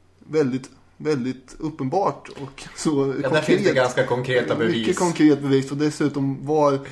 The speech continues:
Speaker 1: ubåten kom ifrån var ju inte så hemligt heller. Då utbrister ju den här, eh, försvarsstabschefen Bengt Schuback: "Äntligen!" Och lyckan är ju total, eller lyckan, nu, det
Speaker 2: Jag
Speaker 1: låter
Speaker 2: tror,
Speaker 1: ju fel,
Speaker 2: jag tror
Speaker 1: men
Speaker 2: för lyckan, Bengt Schuback, för han var en stor lycka.
Speaker 1: Det var en lättnad om inte annat.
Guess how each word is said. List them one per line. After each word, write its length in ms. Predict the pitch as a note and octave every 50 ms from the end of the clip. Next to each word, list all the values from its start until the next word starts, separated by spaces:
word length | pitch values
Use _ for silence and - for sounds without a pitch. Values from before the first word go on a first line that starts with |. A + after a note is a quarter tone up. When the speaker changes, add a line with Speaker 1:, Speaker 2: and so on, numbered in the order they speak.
| - - - - - - _ _ - -
Speaker 1:
ubåten 440 | - D3+ C#3+ C3 C3+ C3 C#3+ C#3+ C#3+
kom 260 | - E3+ F3 E3+ E3
ifrån 260 | D#3 C#3 C3+ C3 C3
var 140 | C3+ C#3 C#3
ju 60 | C#3+
inte 160 | C#3 C3+ C#3
så 100 | - D3+
hemligt 320 | C#3+ D3+ D3 C#3 C3+ C#3 C#3
heller. 360 | E3 D3 C3+ D#3 F3+ E3 - - - - - - - - - C3 - - - _ _ _ _ _ _ - -
Då 300 | C#3+ D3 D#3+ E3 D#3+ D#3+
utbrister 520 | E3 D#3 D3+ D3+ D3 C#3 C3 C3+ - D#3
ju 80 | D3+ D3+
den 140 | D3 D3 C#3
här, 380 | C3+ C3+ C3 C3 C3 C3 C3 C3
eh, 40 |
försvarsstabschefen 1400 | B2+ - D3+ C#3 D3+ D3+ D3 C#3 C3+ C#3 - C#3 C3 B2+ B2+ - - C#3 - D#3 D3 C#3 B2+ - - C#3 C3+ C3+
Bengt 260 | A#2+ C3+ C3+ C3+ C3 C3+
Schuback: 680 | - C#3+ C3+ B2 A#2+ A#2+ C3+ C#3+ C#3 C#3 - - - - _ - - F3+ G3 F3
"Äntligen!" 720 | D#3 C#3 C#3 - D3+ D3+ D3+ F#3 F#3+ F3+ D#3 C3+ B2 - - - _ _ _ _ _ - _ -
Och 120 | - C#3+
lyckan 360 | C#3+ C#3+ C#3 C#3 C#3 D3 C#3+ C#3+
är 80 | C3+
ju 60 | C3
total, 600 | B2 B2+ C#3 C3+ - D3+ D3+ C#3+ C#3 C3+ B2+ -
eller 120 | C3+ B2+ B2+
lyckan, 440 | B2+ C3 C3 C3 - - D3+ D3 C3+ C3 C3+ D3 D3 - - C3+
nu, 120 | C#3+ C#3+ C#3 - - - -
det 60 | D3
Speaker 2:
Jag 100 | D3+ F#3
Speaker 1:
låter 140 | - - -
Speaker 2:
tror, 140 | G3+ G#3 F#3
Speaker 1:
ju 60 | E3+
fel, 220 | - - - -
Speaker 2:
jag 80 | C#3+ C#3
tror 100 | D3 D#3
Speaker 1:
men 100 | D#3 -
Speaker 2:
för 120 | - F#3+
lyckan, 600 | F#3 F3+ E3 - - - - G3 E3+ C3+ C3 C3+
Bengt 260 | C#3 E3+ F3 F3 E3+ -
Schuback, 420 | F#3 F#3+ F3+ D#3 C3+ B2+ B2 -
för 80 | - D3
han 220 | C#3+ D#3+ D#3+ C#3
var 200 | C3 C3+ C3+ A#2+
en 60 | A2 G#2
stor 280 | G#2+ - A#2+ G#2+ G#2
lycka. 400 | G2+ G2+ G2+ - - - B2+ - -
Speaker 1:
Det 80 | D#3+
var 120 | D3+ D#3 D3+
en 120 | C#3+ C#3+
lättnad 560 | D#3+ F#3 F3+ - - - - E3+ F#3 G3+ F#3
om 100 | E3+ E3
inte 180 | D#3+ C#3+ C3+ C#3
annat. 320 | C3 B2+ B2 A#2+ - -